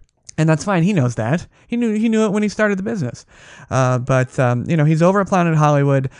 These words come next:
a great place to go to see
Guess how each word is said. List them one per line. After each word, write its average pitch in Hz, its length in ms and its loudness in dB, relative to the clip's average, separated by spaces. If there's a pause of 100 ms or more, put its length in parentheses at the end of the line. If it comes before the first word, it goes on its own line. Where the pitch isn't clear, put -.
(220)
a 143 120 -6
great 180 340 0
place 233 300 -2
to 165 80 -4
go 156 680 2
to 156 140 -2
see 170 580 -2